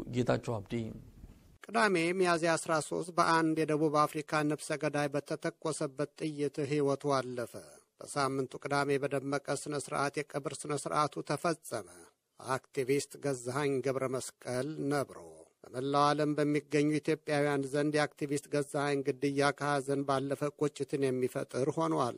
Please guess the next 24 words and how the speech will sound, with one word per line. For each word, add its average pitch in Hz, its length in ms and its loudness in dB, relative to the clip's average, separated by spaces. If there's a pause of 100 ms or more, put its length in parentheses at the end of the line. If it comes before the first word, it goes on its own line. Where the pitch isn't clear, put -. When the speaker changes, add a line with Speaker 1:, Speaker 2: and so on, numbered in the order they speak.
(240)
Speaker 2:
በደቡብ 190 360 4
አፍሪካ 180 340 2
የሚኖሩ 160 440 4
ኢትዮጵያውያን 156 640 0
ግድያው 151 520 0
በህወሓት 151 480 2
አገዛዝ 143 540 0
በተቀነባበረ 143 920 -2
መልኩ 139 300 -2
የተፈጸመ 151 760 -2
እንደሆነ 143 380 2
ይገልጻሉ። 131 640 -2 (400)
ፖሊስ 139 400 -2
ግድያው 143 500 2
በማጣራት 139 640 0
ላይ 139 200 -2
ሲሆን 160 340 0
እስካሁን 147 520 2
ከግድያ 143 680 0
ጀርባ 143 340 0
ያለው 143 320 0
ማን 147 260 2
እንደሆነ 139 420 0
በምርመራ 143 560 2